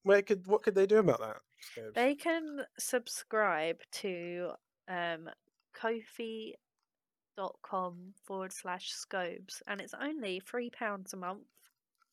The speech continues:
Speaker 2: and you can get the reaction video each, for each episode,
Speaker 1: That's
Speaker 2: well, as
Speaker 1: pretty,
Speaker 2: long as you're
Speaker 1: pretty damn good.
Speaker 2: subscribed.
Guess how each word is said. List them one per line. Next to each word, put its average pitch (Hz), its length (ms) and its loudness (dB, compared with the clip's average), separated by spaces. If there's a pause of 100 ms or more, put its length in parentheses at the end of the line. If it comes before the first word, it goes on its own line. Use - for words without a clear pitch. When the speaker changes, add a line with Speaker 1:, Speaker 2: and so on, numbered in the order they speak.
(220)
Speaker 2:
and 240 100 -12
you 277 120 -6
can 247 220 -12
get - 320 0 (220)
the 220 140 -10
reaction 220 540 -6
video 180 520 -10 (1000)
each, - 340 -14
for - 160 -8
each 277 300 -8
episode, 185 680 -6
Speaker 1:
That's - 60 -20
Speaker 2:
well, 202 200 0
as 202 60 -6
Speaker 1:
pretty, 208 180 -4
Speaker 2:
long 247 200 -6
as 262 120 -8
you're 247 100 -4
Speaker 1:
pretty 180 140 -12
damn 170 80 -12
good. 165 60 -12
Speaker 2:
subscribed. 180 600 -10